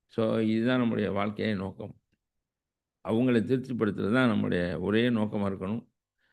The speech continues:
So, அதுக்குண்டான வாய்ப்பு நமக்கு நல்லா கிடைச்சிருக்கு. So, பக்தர்கள் எல்லாரும் இதை நல்லா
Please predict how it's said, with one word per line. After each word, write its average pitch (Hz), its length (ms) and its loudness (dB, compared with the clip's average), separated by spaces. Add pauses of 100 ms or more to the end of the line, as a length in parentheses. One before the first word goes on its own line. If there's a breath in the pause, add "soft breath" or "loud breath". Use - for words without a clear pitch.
(120)
So, 120 180 -2
அதுக்குண்டான 117 520 2
வாய்ப்பு 127 380 2
நமக்கு 107 260 2
நல்லா 104 200 0
கிடைச்சிருக்கு. 104 720 -4 (480)
So, 117 240 0
பக்தர்கள் 107 420 0
எல்லாரும் 110 440 2
இதை 101 140 0
நல்லா 110 600 0